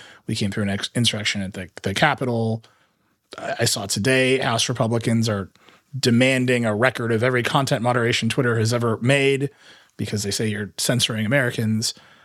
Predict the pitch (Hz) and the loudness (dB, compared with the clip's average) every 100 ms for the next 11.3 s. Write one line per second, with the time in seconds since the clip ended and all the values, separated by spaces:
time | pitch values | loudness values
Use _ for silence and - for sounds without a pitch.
0 | _ _ _ 127 139 165 233 - 147 151 | _ _ _ 0 4 4 2 0 2 4
1 | 165 135 113 - - 120 113 104 - - | 4 2 0 -4 -4 -2 -4 -6 -6 -6
2 | - - 117 110 - - 123 - 98 156 | -8 -4 -2 -2 -2 0 0 -2 -8 -14
3 | - _ _ _ _ _ _ _ - 160 | -18 _ _ _ _ _ _ _ 0 4
4 | 180 185 156 123 120 113 107 95 104 101 | 6 6 4 2 -2 -2 -4 -6 -8 -8
5 | 98 - 127 135 120 - _ _ _ _ | -10 -4 0 0 0 -6 _ _ _ _
6 | - 190 196 170 160 147 156 165 147 135 | 4 6 6 6 4 4 4 4 2 0
7 | 143 120 120 - _ 156 131 139 139 - | -2 -2 -8 -12 _ 2 4 4 2 2
8 | 165 147 123 113 123 131 120 - 127 135 | 4 4 2 -2 -2 0 -2 -2 2 2
9 | 127 120 117 104 101 98 95 92 98 117 | 2 -2 -2 -4 -6 -8 -8 -8 -6 -4
10 | 110 117 107 113 127 107 98 - - 95 | -2 -2 -2 -2 -2 -4 -6 -12 -12 -12
11 | 98 92 | -10 -12